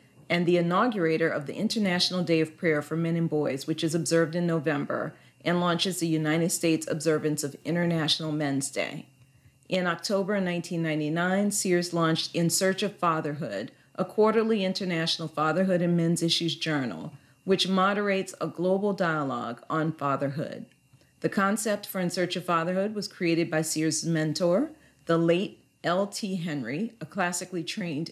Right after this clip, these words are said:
jazz musician who briefly performed with the Philadelphia Orchestra and was a former drummer for internationally acclaimed songstress and film and television actress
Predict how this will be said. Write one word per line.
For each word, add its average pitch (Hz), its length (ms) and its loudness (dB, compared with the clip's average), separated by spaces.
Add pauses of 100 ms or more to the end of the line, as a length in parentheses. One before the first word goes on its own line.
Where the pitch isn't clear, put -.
(120)
jazz 151 400 -2
musician 156 600 -2 (280)
who 208 80 0
briefly 240 420 2
performed 170 500 -2
with 156 140 -4
the 156 80 -4
Philadelphia 180 1000 0 (100)
Orchestra - 720 -4 (360)
and 180 520 2 (240)
was 170 160 0
a 165 40 0
former 196 380 2
drummer 156 380 0
for 151 180 -4
internationally 175 640 0
acclaimed 160 380 -2
songstress 165 580 0
and 156 180 -2
film 165 380 2
and 160 100 -2
television 185 520 0
actress 143 480 -2